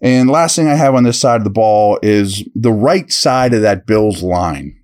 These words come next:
And they do bring in an extra offensive lineman, like, more than any team in the league. So keep an eye on that. But the right side of their O-line isn't very good in protection. So I would flirt with, and I think you might see some of Highsmith come from Watt's spot,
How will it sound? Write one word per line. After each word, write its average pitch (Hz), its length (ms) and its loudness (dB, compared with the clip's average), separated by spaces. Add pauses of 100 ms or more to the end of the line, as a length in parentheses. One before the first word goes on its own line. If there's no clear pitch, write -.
(100)
And 113 100 2
they 120 120 2
do 160 200 -2
bring 135 220 0
in 110 100 0
an 95 180 -2
extra 95 320 -4
offensive 90 360 -4
lineman, 90 420 -2
like, 80 320 -6
more 104 240 0
than 92 80 -2
any 90 140 -2
team 87 200 -2
in 76 100 -2
the 62 40 -10
league. 85 300 -6
So - 100 -18
keep 104 160 -2
an 98 60 -2
eye 92 100 -2
on 82 120 -4
that. 85 280 -6 (540)
But 127 140 -4
the 123 80 0
right 143 340 0
side 135 260 0
of 113 60 -2
their 104 220 2
O-line 92 680 -2 (300)
isn't 123 260 0
very 87 220 -2
good 80 180 -2
in 78 100 -8
protection. - 560 -14 (1400)
So 139 200 -2
I 156 260 0
would 160 160 0
flirt 135 380 -2
with, 120 280 0
and 117 120 0
I 113 80 0
think 127 260 -2
you 117 80 4
might 117 300 2
see 107 240 -2
some 110 340 0
of 98 220 0
Highsmith 113 760 -2
come 104 360 -2
from 95 260 -2
Watt's 98 380 -2
spot, 143 520 -4